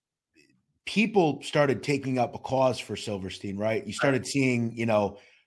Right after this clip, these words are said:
Speaker 1: um, campaigns to get him out of solitary. You know, he begins there. There's a website created where people are running it.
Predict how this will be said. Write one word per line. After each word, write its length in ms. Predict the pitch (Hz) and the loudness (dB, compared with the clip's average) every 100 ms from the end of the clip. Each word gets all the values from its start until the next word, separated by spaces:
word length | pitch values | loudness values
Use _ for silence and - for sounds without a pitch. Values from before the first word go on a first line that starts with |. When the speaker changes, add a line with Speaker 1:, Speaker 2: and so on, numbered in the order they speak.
| - | -6
Speaker 1:
um, 300 | 107 107 107 | -2 0 -2
campaigns 640 | - 147 143 151 143 139 | 0 0 2 2 2 2
to 80 | - | -2
get 100 | 123 | 0
him 100 | 135 | 2
out 80 | 127 | 0
of 80 | 117 | 0
solitary. 720 | - 143 139 - 127 107 101 | 4 8 8 4 0 2 0
You 160 | 101 107 | -2 -4
know, 40 | |
he 440 | 107 - 156 135 - _ | -4 0 0 0 -4 _
begins 680 | - 113 139 139 127 - - - | -4 4 6 6 4 -2 -10 -8
there. 220 | 101 107 | -4 -2
There's 240 | 107 117 | 0 -2
a 40 | 120 | 4
website 460 | 135 165 - 139 | 6 6 4 0
created 540 | - 123 117 110 101 101 | 0 0 2 2 0 -2
where 120 | 107 | -6
people 340 | 104 139 131 127 | -4 -4 -2 0
are 40 | |
running 340 | 123 143 147 131 | 4 6 6 4
it. 240 | 107 95 | 2 -2